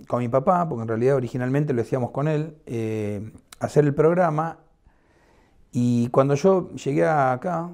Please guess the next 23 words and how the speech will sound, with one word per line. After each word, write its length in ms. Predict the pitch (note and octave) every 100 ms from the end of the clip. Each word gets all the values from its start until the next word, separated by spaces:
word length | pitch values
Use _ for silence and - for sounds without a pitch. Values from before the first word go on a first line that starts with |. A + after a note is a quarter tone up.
| - -
cuando 200 | G#2+ G#2
estuve, 420 | - C3 A2+ G#2
llegué 200 | - C#3+
a 20 |
Esquel, 400 | D3 F3 D3+ D#3+
ahí 180 | C#3+ F3
em-, 160 | G#3 G#3 - _ _ _ _ _ -
lo 120 | C#3
intensifiqué 720 | C#3 C3+ C#3 C3+ C#3 D3+ F3+
más. 360 | D#3 G#2+ - - _ _ _ _ _ -
Y 200 | B2+ B2+ - _ _ _
el 180 | C#3 D#3+
eje 360 | G#3 - E3+ E3
del 240 | B2+ B2
programa 640 | C3 C#3 E3+ D#3 C3+ C3+ -
es 300 | B2+ - -
pasar 320 | - D3 A3+ G#3+
la 120 | G#3
música, 580 | G#3+ G#3 G#3 G#3 A3 A3+ _ _
pero 140 | C#3 D3
además 320 | D#3 F#3 D#3
desglosar 840 | D#3+ C#3+ E3 E3 - G#3+ A#3 A#3 _ - - -
historias 680 | - - A3+ A3+ A#3 A#3+